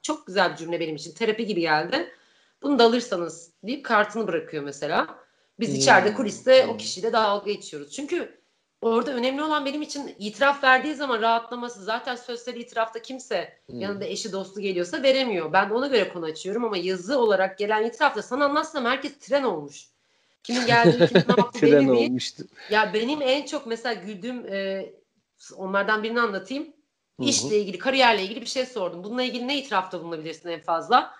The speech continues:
Speaker 1: Başarıyı elde etmeyle ilgili bir itirafta bulundum işte, atıyorum, bulundum dedim. Ama konuyu hiç hatırlamıyorum.
Speaker 2: Hı.
Speaker 1: Birisi ki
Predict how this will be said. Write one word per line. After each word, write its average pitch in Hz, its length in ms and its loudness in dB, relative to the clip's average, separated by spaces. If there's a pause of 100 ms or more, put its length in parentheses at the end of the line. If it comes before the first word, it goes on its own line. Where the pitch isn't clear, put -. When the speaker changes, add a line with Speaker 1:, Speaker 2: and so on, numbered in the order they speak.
(460)
Speaker 1:
Başarıyı 254 420 4
elde 254 220 4
etmeyle 254 360 -2
ilgili 208 260 -6
bir 254 60 -8
itirafta - 840 -8
bulundum 151 500 -10
işte, - 220 -6
atıyorum, 156 340 -2
bulundum 170 360 0
dedim. 196 280 2
Ama 208 260 4
konuyu 233 240 4
hiç 226 160 0
hatırlamıyorum. 220 720 4 (380)
Speaker 2:
Hı. 127 60 -8 (220)
Speaker 1:
Birisi 302 460 4
ki 247 420 -2